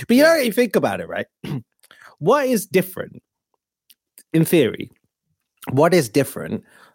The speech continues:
Speaker 1: about celebrating highlights as celebrating watching live on T V?
Speaker 2: <laughs>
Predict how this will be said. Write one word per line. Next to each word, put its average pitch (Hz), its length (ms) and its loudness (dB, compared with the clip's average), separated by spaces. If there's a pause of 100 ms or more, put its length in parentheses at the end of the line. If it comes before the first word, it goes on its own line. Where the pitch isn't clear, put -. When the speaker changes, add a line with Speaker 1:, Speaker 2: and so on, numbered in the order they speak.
Speaker 1:
about 110 500 -2 (220)
celebrating 127 960 0
highlights 85 880 -6 (480)
as 120 560 0 (380)
celebrating 117 1200 0 (580)
watching 123 440 0
live 110 280 2
on 98 120 -4
T 98 220 -4
V? 76 220 -6 (2000)
Speaker 2:
<laughs> - 100 -8